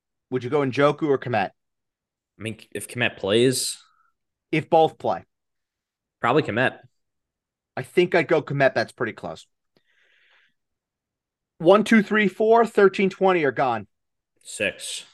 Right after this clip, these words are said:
Speaker 1: Six. This is from Brandon. Jake, where is Brandon from?
Speaker 2: Brandon is from Santa Clara, California. Could it be Brandon?
Speaker 1: That guy?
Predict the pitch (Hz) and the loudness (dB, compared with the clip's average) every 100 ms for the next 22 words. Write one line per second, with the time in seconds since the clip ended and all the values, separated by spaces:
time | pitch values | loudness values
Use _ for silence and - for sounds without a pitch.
0 | _ _ _ _ _ _ _ _ _ _ | _ _ _ _ _ _ _ _ _ _
1 | - - 269 - 143 - 180 151 131 165 | -16 -8 -8 -8 -16 -10 -6 -2 2 4
2 | 165 135 98 143 156 - 160 208 - 160 | 4 0 -4 -2 -4 0 0 0 0 -2
3 | 208 165 - 92 - _ _ _ _ _ | -2 -6 -10 -16 -16 _ _ _ _ _
4 | _ 104 113 139 147 143 120 - - 104 | _ 0 2 2 0 -2 -6 -8 -4 -4
5 | 98 - 113 123 - - 110 113 113 - | -4 -4 -2 -2 -8 -2 0 2 0 -4
6 | _ 107 101 - 110 107 85 - 101 98 | _ -4 -4 -4 -4 -4 -6 -4 -4 -2
7 | 104 101 95 - _ _ _ _ _ _ | 0 0 -2 -10 _ _ _ _ _ _
8 | _ _ _ _ _ _ _ _ _ _ | _ _ _ _ _ _ _ _ _ _
9 | _ _ _ _ _ _ _ _ _ 98 | _ _ _ _ _ _ _ _ _ -2
10 | 92 98 98 101 - _ _ _ _ _ | -2 -2 -6 -8 -14 _ _ _ _ _
11 | _ _ _ _ _ - - _ _ - | _ _ _ _ _ -20 -20 _ _ -2
12 | 135 143 151 143 160 | -2 2 4 4 2